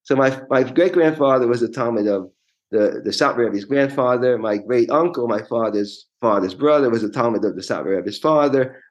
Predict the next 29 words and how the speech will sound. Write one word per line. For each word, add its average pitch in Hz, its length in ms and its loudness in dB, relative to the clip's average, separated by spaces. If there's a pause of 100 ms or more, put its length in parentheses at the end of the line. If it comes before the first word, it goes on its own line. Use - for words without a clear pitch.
My 151 140 2
father's 175 480 2
father 170 320 2
was 135 140 -4
the 131 80 -2
youngest 151 420 -2
of 139 80 -6
nine, 123 400 2
and 123 160 -2
unfortunately, 139 680 -2
I 110 60 0
never 135 260 0
really 120 240 2
asked 117 220 -2
my 113 80 -4
father 107 400 0
where 107 200 2
his 135 220 0
father 98 360 -2
learned, 92 340 -2
but 107 100 -2
I 123 120 4
got 147 260 0
the 143 80 -6
sense 120 300 0
that 110 100 0
his 110 80 -4
father 107 320 0
was 104 260 0